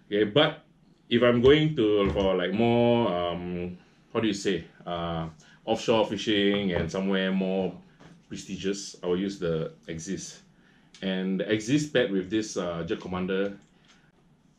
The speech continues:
it's very, very light. It's the, basically the lightest setup that I can ever find for a P two setup. It's a P two setup. Yeah, it's so light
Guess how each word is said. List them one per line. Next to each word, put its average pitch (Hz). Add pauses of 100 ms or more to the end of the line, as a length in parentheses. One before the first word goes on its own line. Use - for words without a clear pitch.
(100)
it's 101
very, 98
very 90
light. 90
It's 90
the, 95
basically 101
the 90
lightest 87
setup 87
that 80
I 80
can 85
ever 87
find 98
for 82
a -
P 95 (240)
two 107
setup. 82 (160)
It's -
a 98
P 110
two 110
setup. 82 (1200)
Yeah, 87 (220)
it's -
so 127
light 120